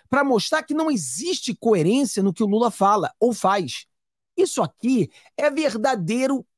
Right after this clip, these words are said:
tiro no pé do Lula. Mostrou que, por exemplo, você diz que as pessoas são covardes, então já que portar arma é covardia,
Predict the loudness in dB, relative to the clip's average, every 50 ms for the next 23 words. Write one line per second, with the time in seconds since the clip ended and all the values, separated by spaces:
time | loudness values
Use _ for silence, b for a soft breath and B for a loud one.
0 | _ -8 -4 0 0 2 2 2 2 0 0 0 0 0 2 2 0 2 2 4
1 | 4 4 4 2 -2 -6 _ b b b b b b 4 6 6 4 2 -2 -2
2 | 0 2 2 2 0 -2 -2 0 0 2 2 2 0 0 -2 0 0 0 0 0
3 | -2 -4 -6 -4 -4 -4 -4 -2 -4 -4 -4 -4 -6 -4 -2 -4 -4 -2 -2 -2
4 | 0 0 2 2 2 2 2 0 -2 -4 -6 -10 b b b b b b b -4
5 | -2 0 2 2 2 2 0 0 0 -2 0 0 0 0 2 0 2 2 2 2
6 | 2 2 2 0 0 0 2 2 2 2 0 0 0 2 2 2